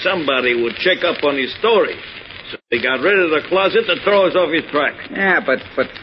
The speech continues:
Speaker 2: how could he get rid of a closet?
Speaker 1: How do I know? Maybe he bricked it up or moved the whole wall. He can do anything.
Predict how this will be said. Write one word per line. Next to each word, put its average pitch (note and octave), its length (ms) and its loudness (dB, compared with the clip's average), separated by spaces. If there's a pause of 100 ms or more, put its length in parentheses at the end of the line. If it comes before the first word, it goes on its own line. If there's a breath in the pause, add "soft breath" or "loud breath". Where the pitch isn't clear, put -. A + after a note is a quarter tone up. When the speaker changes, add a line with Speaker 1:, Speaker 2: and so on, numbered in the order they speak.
(140)
Speaker 2:
how F#3 160 0
could F#3+ 120 -4
he F#3 60 4
get F#3 160 0
rid F#3+ 120 0
of F#3 80 -2
a F3+ 100 -2
closet? F#3 400 -2
Speaker 1:
How C#3+ 240 0
do C#3+ 320 2
I D3 200 2
know? C#3+ 340 0
Maybe D3+ 420 4
he G#2 80 -10
bricked E3 340 2
it D#3 140 0
up E3 240 -4
or E3+ 160 0
moved E3 240 0
the E3 80 2
whole D#3 400 2 (100)
wall. E3 320 4
He G3+ 140 4
can G3+ 160 0
do G#3+ 160 4
anything. E3+ 480 2